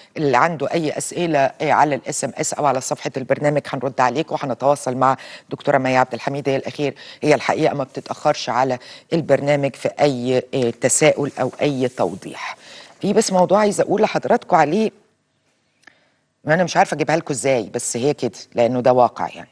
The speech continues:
اللي، اللي بيحصل أو اللي، اللي حاصل ده لازم أقوله لكم،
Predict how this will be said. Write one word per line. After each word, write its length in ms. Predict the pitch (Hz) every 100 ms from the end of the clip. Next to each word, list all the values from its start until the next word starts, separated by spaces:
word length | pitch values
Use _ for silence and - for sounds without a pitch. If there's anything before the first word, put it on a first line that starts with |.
| _ 110
اللي، 260 | 113 123 -
اللي 160 | 120 113
بيحصل 560 | 127 139 - - 123 110
أو 180 | 127 117
اللي، 320 | 117 113 117
اللي 400 | - - 110 107
حاصل 420 | 110 156 - 127 113
ده 100 | 139
لازم 300 | 135 135 117
أقوله 280 | 98 131
لكم، 240 | 170 -